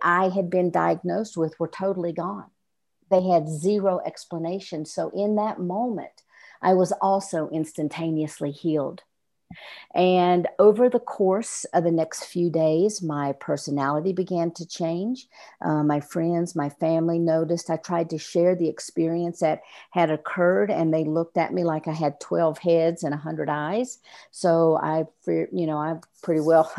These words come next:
<laughs> figured out I needed to keep my story to myself, because even to me,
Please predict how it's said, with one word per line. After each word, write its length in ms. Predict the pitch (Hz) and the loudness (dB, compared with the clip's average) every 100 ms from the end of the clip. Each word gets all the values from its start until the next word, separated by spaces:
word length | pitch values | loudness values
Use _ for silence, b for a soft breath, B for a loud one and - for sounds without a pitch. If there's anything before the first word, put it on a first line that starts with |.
| 220 | -4
<laughs> 200 | 285 - | -4 -2
figured 260 | 196 175 170 | 4 6 6
out 160 | 170 160 | 6 6
I 80 | 165 | 4
needed 360 | 170 170 170 | 4 2 0
to 60 | - | -4
keep 180 | - 175 | -2 0
my 160 | 160 | 2
story 440 | 147 - 170 160 151 | 0 -2 4 6 4
to 100 | 151 | 2
myself, 500 | 151 143 - 220 254 262 | -2 -2 0 6 6 4
because 380 | 208 214 196 185 - | -2 2 0 0 -6
even 480 | 214 233 226 254 262 B B - | -4 -4 -2 -2 -2 B B -6
to 140 | 208 | -2
me, 580 | 185 185 214 226 143 - | 0 0 2 0 -2 -8